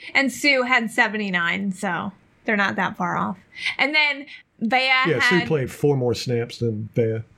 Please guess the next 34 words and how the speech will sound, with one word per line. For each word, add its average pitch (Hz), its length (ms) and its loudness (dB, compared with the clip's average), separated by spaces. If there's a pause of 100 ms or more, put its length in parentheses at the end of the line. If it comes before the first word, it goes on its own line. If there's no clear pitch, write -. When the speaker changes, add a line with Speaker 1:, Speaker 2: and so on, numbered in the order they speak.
Speaker 1:
Vea 262 180 4
had 254 220 0
the 240 100 -2
three 269 240 -2
snaps 233 340 0
on 262 180 -2
offense, 214 520 -2
Speaker 2:
Yeah. 175 260 4 (280)
Speaker 1:
so 320 100 0
<laughs> - 60 -12
four 294 220 2
percent 294 400 0
of 320 140 0
the 247 180 2
offensive 247 480 -6
play. 247 420 -4 (340)
Speaker 2:
Yeah, 156 260 4
he 190 100 6
flipped 175 360 0
a 147 60 4
guy 135 520 0
on 127 160 2
that, 123 240 0 (120)
that 131 200 2
play 139 280 4
where, 127 520 2 (360)
uh, 123 140 -4
Barber 139 220 2
scored 143 260 2
the 120 60 -6
touchdown, 143 800 0
the 120 80 -4
game-winning 131 360 2
touchdown. 135 460 0